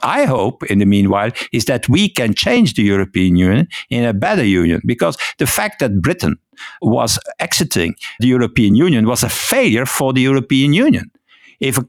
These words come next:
country, a big country, an important country, a powerful country like the U K is saying, "We leave the E U,"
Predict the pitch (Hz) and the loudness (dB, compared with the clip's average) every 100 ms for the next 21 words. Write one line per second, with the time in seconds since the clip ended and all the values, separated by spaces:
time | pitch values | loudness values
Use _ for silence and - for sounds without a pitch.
0 | - 208 190 - 87 110 - 175 175 151 | -4 -2 0 0 0 -2 -2 -4 -2 -2
1 | 117 - 104 127 120 165 160 147 - 143 | -2 0 0 2 0 -2 -2 -4 -2 -2
2 | 123 - 82 82 - - _ 165 165 165 | -2 0 -2 -2 -4 -12 _ -2 0 -2
3 | 160 160 160 - 117 120 113 120 113 143 | -2 -2 -2 0 0 2 4 4 2 0
4 | 131 - 127 117 117 123 131 170 196 175 | 0 0 2 2 4 4 4 4 4 2
5 | 123 120 117 117 143 | 2 4 6 4 2